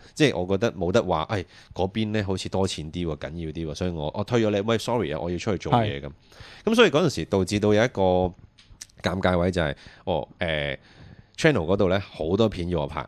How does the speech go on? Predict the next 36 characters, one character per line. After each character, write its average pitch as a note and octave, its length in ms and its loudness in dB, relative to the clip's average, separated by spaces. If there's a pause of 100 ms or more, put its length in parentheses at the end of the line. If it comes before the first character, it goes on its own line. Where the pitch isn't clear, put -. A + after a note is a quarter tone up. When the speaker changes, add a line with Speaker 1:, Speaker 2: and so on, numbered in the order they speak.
Speaker 2:
係。 G2+ 180 -2 (240)
Speaker 1:
噉 A#2 120 -2
我 B2 80 4
就 E2 100 -4
接 G2 340 -4
唔 D2+ 80 -12
到 E2 80 -2
出 F2 140 0
面 E2+ 140 -4
嘅 D#2+ 100 -2
job， F2+ 180 0 (360)
而 G#2 80 4
慢 G#2 240 6
慢 G#2 260 2
就 G#2+ 80 2
變 F#2 240 -4
到 F#2 140 6
我 F2+ 200 -2
冇 F#2+ 440 0
晒 G2 260 4
攝 F#2+ 180 -2
影 G2 120 2
師 D3 240 8
嘅 - 120 2
job。 - 300 6 (560)
<laughs> - 540 -8
噉 G#3 220 6
變 F#3+ 200 0
咗 F#3+ 160 4
呢， G#3 100 6 (100)
Speaker 2:
命 G#2+ 180 0
運。 G#2+ 260 -2 (640)
Speaker 1:
噉 G#3+ 160 4
變 F#3 160 2
咗 D#3+ 140 4
就 A2 320 6